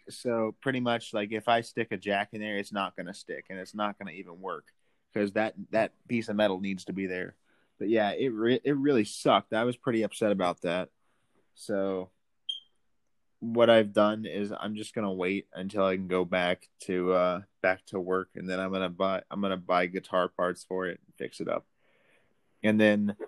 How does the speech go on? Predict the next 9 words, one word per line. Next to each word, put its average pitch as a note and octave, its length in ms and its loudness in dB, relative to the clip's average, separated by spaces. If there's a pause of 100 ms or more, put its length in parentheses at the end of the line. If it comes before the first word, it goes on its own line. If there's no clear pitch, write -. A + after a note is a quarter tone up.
(320)
after G#2 380 -2
that, B2+ 420 4 (140)
I, A#2+ 200 -4
I A2+ 100 -2
plan C3 280 -6
on A#2 160 -2
getting A2+ 240 -2
another G#2 300 -4
guitar G2+ 680 -4